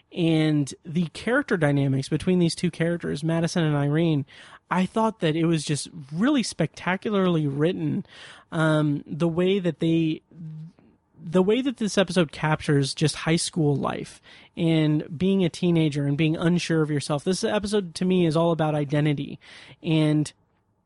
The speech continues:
I thought that it was a really interesting dynamic to have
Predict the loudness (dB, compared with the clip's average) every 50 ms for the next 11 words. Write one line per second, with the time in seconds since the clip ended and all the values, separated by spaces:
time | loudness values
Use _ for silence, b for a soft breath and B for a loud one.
0 | _ _ _ _ _ _ _ _ _ _ -2 -2 0 0 0 0 2 2 2 2
1 | 2 2 0 0 0 0 0 0 0 0 0 0 0 -2 -2 -2 -2 -2 -2 -2
2 | -2 -2 -2 0 0 2 2 0 0 -2 -4 -4 -6 -4 -4 -2 -2 0 0 -2
3 | -2